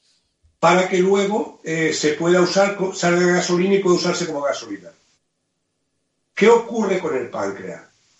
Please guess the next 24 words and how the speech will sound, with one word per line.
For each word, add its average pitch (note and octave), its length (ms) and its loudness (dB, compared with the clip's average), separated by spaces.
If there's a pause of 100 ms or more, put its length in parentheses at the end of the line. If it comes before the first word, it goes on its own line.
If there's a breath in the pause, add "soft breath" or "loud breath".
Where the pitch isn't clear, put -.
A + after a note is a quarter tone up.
(400)
El C3 220 -2
páncreas, D#3 500 2
bien B2+ 200 0
por B2+ 120 -2
una A#2+ 200 0
pancreatitis, G3 920 -2
bien B2+ 220 0
por A#2+ 200 -4
la C3+ 120 2
edad, G#3 480 2
bien C3+ 220 -4
por B2 160 -6
factores B2 400 -4
genéticos, G3 680 0 (180)
se D#3 260 2
ha E3 120 6
deteriorado. C3+ 800 -2
O A#2+ 60 -12
sea, A2+ 320 -4 (720)
esa F3+ 400 4
factoría F3+ 880 0
no D#3 480 0
puede E3+ 340 0
dar, E3+ 440 0